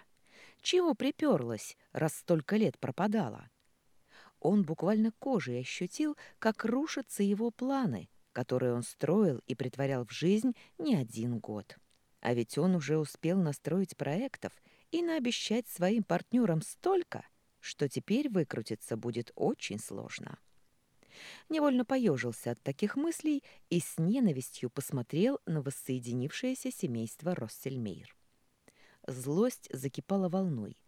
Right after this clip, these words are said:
Хотелось обрушить купол храма на головы этих идиотов, которые посмели отобрать то, что уже было у него в руках. И откуда только эти Россельмейры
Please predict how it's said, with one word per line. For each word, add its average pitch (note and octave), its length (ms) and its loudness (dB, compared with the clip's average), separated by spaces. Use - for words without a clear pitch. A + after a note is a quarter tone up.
Хотелось C4+ 580 2
обрушить A#3 560 0
купол C4 360 0
храма F3 560 0
на D#3+ 140 2
головы C#3+ 480 0
этих D3 340 -4
идиотов, F#3+ 680 -2
которые D#3 380 2
посмели F#3+ 640 0
отобрать D#3 460 -2
то, E4+ 220 0
что - 280 0
уже F#3 260 2
было F#3 380 0
у C3+ 100 2
него C3+ 280 0
в C3 80 -4
руках. A#2+ 600 -6
И G#2+ 100 -12
откуда - 640 -6
только A3+ 380 -2
эти G3+ 280 0
Россельмейры A3+ 960 0